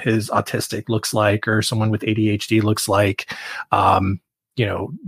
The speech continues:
it's, it's a lot bigger than what you may think it is. And, and just doing a little bit of learning,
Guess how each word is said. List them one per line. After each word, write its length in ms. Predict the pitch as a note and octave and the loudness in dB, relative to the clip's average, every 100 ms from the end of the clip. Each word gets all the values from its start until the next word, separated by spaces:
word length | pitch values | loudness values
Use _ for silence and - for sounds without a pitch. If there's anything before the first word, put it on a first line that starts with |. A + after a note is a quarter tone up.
| - _ _ _ | -16 _ _ _
it's, 400 | A2+ A2 - - | 0 0 -2 -4
it's 160 | A#2 - | -4 0
a 60 | A#2+ | 4
lot 240 | A2+ A2+ | 4 4
bigger 360 | A2+ G#2 G#2+ G#2 | 2 2 2 2
than 280 | G#2+ G#2 | 0 0
what 200 | G#2 G#2+ | 0 0
you 120 | A#2+ G#2+ | 0 0
may 180 | G2+ | 0
think 240 | G2 A2+ A2+ | 0 -2 2
it 80 | B2+ | 2
is. 300 | E3+ C#3 - | 2 0 -2
And, 260 | A2+ G#2+ | 0 0
and 160 | G#2 A2 | 2 2
just 220 | G#2+ G#2+ | 0 2
doing 240 | A2+ A#2 | 4 6
a 40 | A2+ | 4
little 200 | A2+ A2 | 4 4
bit 120 | A2+ | 2
of 80 | G#2+ | 4
learning, 520 | A2+ A2+ A2+ A2+ A2 | 4 4 4 4 0